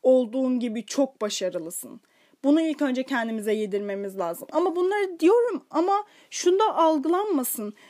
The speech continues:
E, hayatınız için çabalamayın. Hiçbir şekilde çalışmayın. Bunları demeye çalışmıyorum. Bazı insanlar bu dediklerimi aşırı abartıyorlar. E, günleri çok kötü geçiyormuş gibi davranıyorlar. Hiçbir şey başaramadıklarında.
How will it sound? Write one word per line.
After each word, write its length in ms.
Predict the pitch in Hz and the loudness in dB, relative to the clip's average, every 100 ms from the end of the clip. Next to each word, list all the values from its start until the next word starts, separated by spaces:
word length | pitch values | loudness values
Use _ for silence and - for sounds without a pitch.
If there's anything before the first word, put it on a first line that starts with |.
| - _ - | -20 _ 2
E, 120 | 254 | 2
hayatınız 800 | 247 240 254 330 359 359 381 359 | 4 -2 2 4 4 2 -2 0
için 240 | 339 349 | 0 0
çabalamayın. 800 | 330 320 254 302 330 269 202 208 | 4 4 6 6 4 0 -2 -2
Hiçbir 240 | 277 277 - | 0 -2 0
şekilde 440 | 349 - 262 302 | 0 0 -2 -2
çalışmayın. 840 | - 269 254 - 277 202 196 226 | 0 0 0 0 0 0 -2 0
Bunları 360 | 262 277 285 254 | 4 6 4 2
demeye 320 | 294 302 311 | 2 4 2
çalışmıyorum. 880 | 302 277 269 285 - 208 185 113 220 _ _ - _ | 0 -2 -2 -4 -4 -4 -4 -8 -14 _ _ -20 _
Bazı 280 | 254 269 311 | 4 4 2
insanlar 600 | 339 - 330 311 320 277 | -2 0 0 2 2 0
bu 100 | 240 | 0
dediklerimi 500 | 277 269 - 294 294 - | -2 -4 2 2 2 0
aşırı 380 | 240 - 277 - | -6 0 0 0
abartıyorlar. 920 | 214 214 208 - 233 202 196 190 202 - - - _ | 0 0 0 -4 -2 0 2 0 -4 -10 -20 -20 _
E, 420 | 233 220 214 214 | 0 2 -2 -2
günleri 500 | 208 220 262 262 254 | 0 4 4 4 0
çok 280 | - 277 - | -2 -4 -2
kötü 460 | 262 220 - 240 233 | -6 -4 -2 0 0
geçiyormuş 680 | 220 240 - 254 240 240 | -2 -4 -2 0 0 -2
gibi 240 | - 214 196 | -4 -4 0
davranıyorlar. 840 | 202 196 196 196 190 190 185 190 | 0 2 0 -2 -4 -2 -2 -4
Hiçbir 440 | 190 220 214 - - | -4 -6 -8 -6 -4
şey 220 | - 208 | 0 2
başaramadıklarında. 1400 | 208 - 220 202 196 190 196 208 190 180 180 175 175 | 0 0 -2 -2 -2 -6 -8 -4 -2 -4 -8 -8 -8